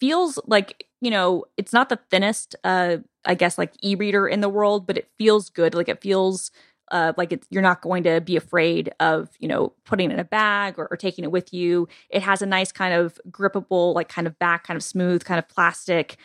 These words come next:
Um, it very much, you know, looks and feels like,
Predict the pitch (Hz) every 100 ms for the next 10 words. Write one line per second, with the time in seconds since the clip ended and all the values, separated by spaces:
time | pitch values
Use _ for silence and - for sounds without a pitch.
0 | - _ - 185 175 175 - 196 170 214
1 | 226 202 175 - - - 214 180 165 160
2 | - 196 208 - - - 190 185 175 170
3 | 170